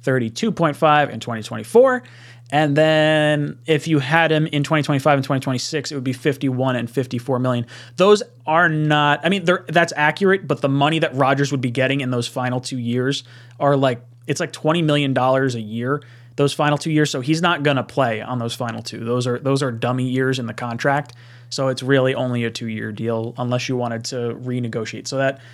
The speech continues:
that twenty twenty-five cap hit is gonna wind up being sixty million dollars in dead cap. Um, but yes, those are, those are accurate figures. Um, all right, we got Joe.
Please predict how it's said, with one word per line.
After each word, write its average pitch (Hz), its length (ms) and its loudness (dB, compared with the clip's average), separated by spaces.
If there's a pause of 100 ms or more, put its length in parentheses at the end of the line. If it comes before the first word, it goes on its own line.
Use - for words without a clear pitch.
(120)
that 135 160 0
twenty 165 260 0
twenty-five 135 720 2
cap 131 300 0
hit 151 120 2
is 131 140 -2
gonna 131 200 0
wind 127 220 -2
up 120 120 -4
being 120 260 -4
sixty 131 380 -10
million 120 260 -4
dollars 113 400 -4
in 107 200 -10 (120)
dead 113 240 -8
cap. - 280 -12 (580)
Um, 107 500 -8 (560)
but 120 160 -2
yes, - 320 -6
those 117 260 -8
are, 110 400 -4 (180)
those 117 140 -6
are 113 140 -6
accurate 113 400 -10
figures. 117 420 -14 (500)
Um, 156 360 6
all 269 160 4
right, 311 200 2
we 220 120 -2
got 285 240 0
Joe. 247 880 2